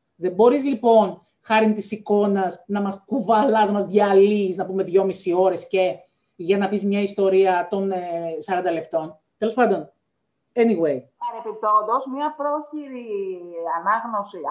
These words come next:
Speaker 2: ανάγνωση, ούτε καν ανάγνωση, μια πρόχειρη ματιά που έ-, έριξα στις, ε, κριτικές,
Speaker 1: Ναι.
Speaker 2: στις ελληνικές, όχι τις ξένες,
Speaker 1: Ναι,
Speaker 2: το
Speaker 1: ναι.
Speaker 2: αποθεώνουν.
Speaker 1: Ωραία,
Speaker 2: Το
Speaker 1: δεν τις έχω δει,
Speaker 2: αποθεώνουν.
Speaker 1: πα-, ε, πολύ ωραία,
Speaker 2: Δηλαδή,
Speaker 1: μπράβο.
Speaker 2: έχει, έχει minimum τέσσερα αστεράκια στα πέντε.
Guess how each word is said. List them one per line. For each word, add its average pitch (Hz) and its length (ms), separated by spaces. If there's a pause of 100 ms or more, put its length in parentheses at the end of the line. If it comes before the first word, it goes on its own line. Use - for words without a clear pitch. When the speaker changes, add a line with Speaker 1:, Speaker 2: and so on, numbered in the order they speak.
Speaker 2:
ανάγνωση, 156 540
ούτε 202 120
καν 220 180 (100)
ανάγνωση, 165 480 (160)
μια 214 200
πρόχειρη 220 260
ματιά 214 360
που 196 80
έ-, 202 260 (360)
έριξα 202 300
στις, 165 360
ε, 151 420
κριτικές, 151 560 (300)
Speaker 1:
Ναι. 165 160
Speaker 2:
στις 185 140
ελληνικές, 190 500
όχι 180 180
τις - 120
ξένες, 160 480
Speaker 1:
Ναι, 190 220
Speaker 2:
το 196 80
Speaker 1:
ναι. 190 60
Speaker 2:
αποθεώνουν. 226 540 (600)
Speaker 1:
Ωραία, 190 180
Speaker 2:
Το 175 60
Speaker 1:
δεν 202 100
τις - 100
έχω 208 220
δει, 214 100
Speaker 2:
αποθεώνουν. 240 240
Speaker 1:
πα-, 208 80
ε, 208 80 (120)
πολύ 208 200
ωραία, 208 280
Speaker 2:
Δηλαδή, - 40
Speaker 1:
μπράβο. 233 260 (300)
Speaker 2:
έχει, 277 200 (340)
έχει 254 200 (160)
minimum 285 440
τέσσερα 269 400
αστεράκια 240 420
στα - 140 (100)
πέντε. 147 240